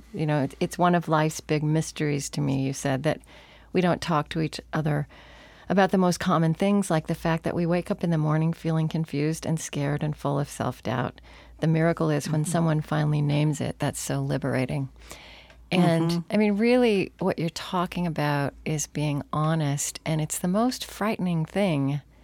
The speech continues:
Speaker 1: to admit that you're afraid, but what a
Speaker 2: Mm-hmm.
Speaker 1: relief. What a relief when we can do that.
Speaker 2: Oh, absolutely. Well, it's like me as a,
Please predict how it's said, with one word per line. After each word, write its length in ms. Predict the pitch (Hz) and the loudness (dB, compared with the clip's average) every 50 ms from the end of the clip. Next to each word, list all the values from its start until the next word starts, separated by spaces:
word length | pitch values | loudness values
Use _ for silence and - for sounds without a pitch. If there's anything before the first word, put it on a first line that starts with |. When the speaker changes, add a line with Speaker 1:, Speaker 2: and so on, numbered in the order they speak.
| - - - - - - - - - - - - - | -20 -20 -20 -20 -20 -20 -20 -20 -20 -20 -20 -18 -16
Speaker 1:
to 120 | - - 175 | -8 -4 -2
admit 280 | 160 160 170 165 160 | -2 0 0 0 -2
that 100 | - - | -4 -4
you're 140 | - 165 165 | -4 -4 -4
afraid, 720 | 160 - - - - 185 180 180 180 175 170 160 156 170 - | -4 -6 -10 -8 -4 -2 -2 0 0 0 0 -2 -4 -4 -4
but 240 | 160 147 - - - - | -2 -2 -2 -4 -6 -10
what 260 | - 170 165 185 185 | -6 -4 -4 -2 -2
a 40 | 180 | -2
Speaker 2:
Mm-hmm. 200 | 165 165 165 170 | -2 -2 0 0
Speaker 1:
relief. 560 | 175 226 269 254 196 196 202 202 - - - | 2 2 2 2 2 2 0 -2 -4 -10 -10
What 180 | - 190 214 220 233 | -2 0 2 2 2
a 20 | |
relief 800 | 220 214 202 190 202 214 240 262 196 151 151 160 - - - - - - _ _ - - - - - - - _ _ - - - - | 2 2 2 2 2 2 2 2 2 2 0 -2 -6 -14 -16 -18 -18 -20 _ _ -20 -20 -20 -20 -20 -20 -20 _ _ -20 -20 -12 -4
when 180 | - 196 190 180 | 0 0 2 2
we 140 | 175 175 170 | 0 0 -2
can 400 | - - 170 165 160 160 160 156 - - - - - - - | -4 -4 -2 -2 0 -2 -4 -6 -10 -20 -20 -20 -20 -16 -6
do 220 | - 233 262 254 | -4 -2 -2 0
that. 420 | 220 196 - - 196 - - - - - - - - - - - - - - - - - - - - - | -2 -2 -6 -6 -8 -12 -16 -20 -20 -20 -20 -20 -20 -20 -20 -20 -20 -20 -20 -20 -20 -20 -20 -20 -4 2
Speaker 2:
Oh, 200 | 208 202 190 170 | 2 2 4 2
absolutely. 420 | 165 175 170 - - 190 175 190 | 0 -2 -4 -4 -6 0 4 6
Well, 80 | 196 202 | 6 6
it's 160 | 190 - - | 4 4 2
like 120 | 196 175 | 2 2
me 260 | 185 185 190 185 190 185 | 4 2 4 4 2 2
as 200 | 185 170 - 185 | 0 0 0 2
a, 300 | 170 156 156 156 156 | 2 4 2 2 0